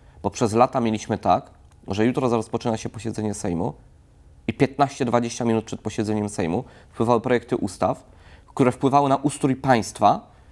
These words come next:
a których, y, nikt wcześniej nie widział, łącznie z resortami, których one dotyczą.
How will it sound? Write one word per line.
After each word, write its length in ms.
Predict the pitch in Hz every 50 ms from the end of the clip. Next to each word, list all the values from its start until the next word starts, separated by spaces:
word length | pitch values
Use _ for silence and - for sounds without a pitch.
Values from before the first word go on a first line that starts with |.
| - - - -
a 80 | 107
których, 560 | - - - 127 120 127 123 123 - - - 127 131 123 123 123 127 - -
y, 140 | - 117 117
nikt 200 | 123 131 131 -
wcześniej 500 | - - 120 - - - 123 127 131 - -
nie 180 | 123 131 147 139
widział, 360 | 110 98 87 110 107 123 131
łącznie 320 | 117 117 117 - - 127
z 60 | 110
resortami, 720 | 127 135 135 - 143 131 127 - 123 104 98 98 123 147 - - - - - -
których 300 | - - 135 131 131 -
one 140 | 110 104 110
dotyczą. 560 | 107 139 - - 180 - - 110 87 62 -